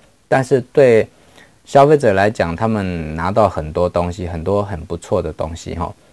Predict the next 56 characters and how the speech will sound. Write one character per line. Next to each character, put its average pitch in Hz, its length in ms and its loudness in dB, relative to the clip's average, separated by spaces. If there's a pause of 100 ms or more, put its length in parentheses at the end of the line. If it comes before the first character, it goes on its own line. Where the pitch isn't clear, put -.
(240)
就 127 80 2
是 135 60 4
虽 156 160 0
然 139 160 6
你 101 100 2
会 123 120 0
觉 98 200 0
得 98 60 -2
说， 107 180 0
哎， 156 220 -4
资 143 160 -2
讯 139 160 -2
的 120 120 0
东 117 220 0
西 123 120 -6
好 110 160 -4
像 101 300 -2 (840)
台 117 140 -2
湾 156 80 0
人 139 100 0
有 113 100 4
很 95 100 0
多 110 160 2
人 92 160 -2
观 98 180 0
念 95 220 -2
很， 82 100 -10 (520)
就 120 100 -2
都 120 180 -2
觉 107 160 2
得 92 140 0
说， 98 260 0 (100)
哎 104 100 0
呀， 90 260 -2
这 123 140 0
那 131 80 -4
个 107 120 -2
资 120 240 -6
讯 117 240 -2
啊、 98 100 2
软 95 220 2
体 117 80 0
这 90 60 -4
种 101 160 -2
东 95 140 0
西 107 160 0
根 107 160 -4
本 92 120 -2
不 90 140 -8
值 - 220 -10
钱 - 260 -12
啊。 - 140 -18
而 135 80 -4
事 151 260 -2
实 127 60 0
上， 123 240 4